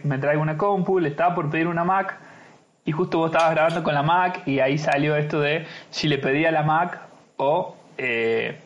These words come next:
le pedía otra compu. A él no le puedo preguntar que me, que me aconseje porque él usa Mac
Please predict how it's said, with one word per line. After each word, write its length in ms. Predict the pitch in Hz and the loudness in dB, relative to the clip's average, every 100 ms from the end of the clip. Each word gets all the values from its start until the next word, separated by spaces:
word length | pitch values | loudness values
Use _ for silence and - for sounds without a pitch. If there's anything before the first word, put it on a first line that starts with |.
| - | -8
le 200 | 151 139 | -2 0
pedía 240 | 135 135 160 | 0 0 0
otra 180 | 156 151 | 0 0
compu. 500 | 190 160 180 185 - - - - - - | 0 2 0 -2 -6 -14 -12 -12 -12 -8
A 280 | 143 139 165 | 0 2 2
él 120 | 208 | 2
no 80 | 208 | 2
le 140 | 196 | 0
puedo 240 | 160 185 180 | 0 0 0
preguntar 480 | 151 147 147 165 165 | 0 0 0 0 -2
que 140 | 180 | -2
me, 460 | 156 135 131 135 - | 0 -2 -2 -4 -6
que 100 | 139 | -4
me 140 | 135 131 | -2 -2
aconseje 540 | 127 135 147 165 185 | -2 -2 -2 -4 -4
porque 220 | 151 131 | -4 -2
él 80 | 156 | -2
usa 140 | 160 | 0
Mac 440 | 156 175 180 - | 0 0 -2 -8